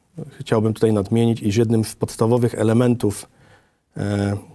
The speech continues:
zwiększenia efektywności, popryw-, poprawności koordynacji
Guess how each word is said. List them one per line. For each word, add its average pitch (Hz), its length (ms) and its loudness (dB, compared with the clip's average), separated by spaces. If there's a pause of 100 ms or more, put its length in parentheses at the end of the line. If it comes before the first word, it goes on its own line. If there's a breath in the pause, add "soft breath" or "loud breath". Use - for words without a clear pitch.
(760)
zwiększenia 113 560 2
efektywności, 107 920 -2 (580 soft breath)
popryw-, 107 500 -2
poprawności 117 880 0
koordynacji 110 960 0